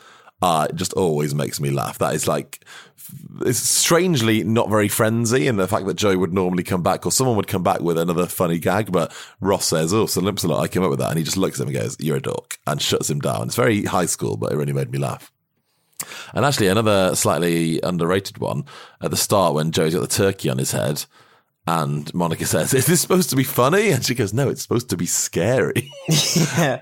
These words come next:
Speaker 1: And the way, uh, Lisa Kudrow delivers that, very good. All the lols from me.
Speaker 2: Um, right, we have a quiz, Dave.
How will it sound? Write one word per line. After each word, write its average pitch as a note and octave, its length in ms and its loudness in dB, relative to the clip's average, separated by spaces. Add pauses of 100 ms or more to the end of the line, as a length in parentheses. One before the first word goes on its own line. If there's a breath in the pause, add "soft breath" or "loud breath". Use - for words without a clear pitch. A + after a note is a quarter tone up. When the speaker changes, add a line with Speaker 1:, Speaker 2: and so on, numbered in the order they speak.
Speaker 1:
And G2 260 2
the G2 100 4
way, F#2+ 340 4
uh, E2+ 380 2
Lisa F2 240 -2
Kudrow D#2 320 0
delivers D2+ 320 0
that, C#2 260 -2 (600)
very E3 300 4
good. D#3 320 4 (360)
All A#2+ 180 2
the A#2+ 80 4
lols F#2 340 2
from F2 200 -2
me. D2+ 200 0 (600)
Speaker 2:
Um, D3 460 2 (100)
right, E3 160 4
we D#3+ 80 4
have E3 140 4
a D3 40 -2
quiz, F3+ 340 0
Dave. B2+ 540 0